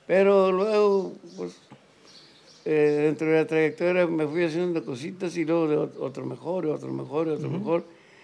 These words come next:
Speaker 1: Y ahorita traigo un instrumento que, que
Speaker 2: Que está cómodo.
Speaker 1: que, este, que es de los mejores.
Speaker 2: Ok.
Speaker 1: Es de los mejores.
Speaker 2: Perfecto.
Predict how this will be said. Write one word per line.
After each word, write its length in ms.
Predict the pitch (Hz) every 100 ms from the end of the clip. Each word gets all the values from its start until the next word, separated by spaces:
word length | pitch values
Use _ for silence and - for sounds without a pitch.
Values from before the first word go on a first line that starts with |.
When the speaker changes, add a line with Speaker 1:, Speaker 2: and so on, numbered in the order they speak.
| -
Speaker 1:
Y 80 | -
ahorita 600 | 143 165 170 185 180 180 - _ _ _ _ _ _
traigo 220 | - 147 151
un 100 | 151
instrumento 560 | 147 127 143 131 143
que, 280 | - 123 101 - _ _ _ _ _ _ _ - -
que 400 | - 131 117 120 - _ _ _ _ _
Speaker 2:
Que 60 | -
está 140 | -
cómodo. 380 | 151 170 156 120 107 - _ _ _
Speaker 1:
que, 180 | - 135
este, 600 | 135 - - 147 131 123 131 - - _ _
que 80 | -
es 60 | 160
de 80 | 180
los 140 | 175
mejores. 420 | 151 131 139 120 - - -
Speaker 2:
Ok. 180 | 127 131 110
Speaker 1:
Es 160 | 147 131
de 80 | 135
los 140 | 135
mejores. 320 | 123 - 110 101 - - - _
Speaker 2:
Perfecto. 540 | - 120 - 131 -